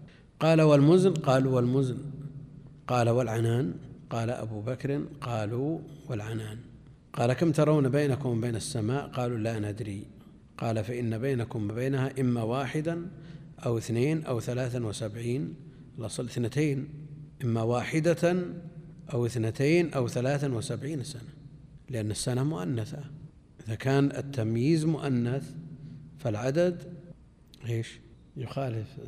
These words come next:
على أي حال؟ نعم، من ثلاثة إلى تسعة، أما بعد ذلك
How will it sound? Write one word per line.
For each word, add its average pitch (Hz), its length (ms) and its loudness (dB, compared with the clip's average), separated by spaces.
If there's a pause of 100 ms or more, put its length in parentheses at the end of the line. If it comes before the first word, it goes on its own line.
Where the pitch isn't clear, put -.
(580)
على 120 220 -6
أي 135 140 -4
حال؟ 117 340 -8 (440)
نعم، 147 200 -2
من 135 100 2
ثلاثة 147 300 0
إلى 143 100 0
تسعة، 147 340 -6
أما 123 180 -2
بعد 135 240 -4
ذلك 120 540 -4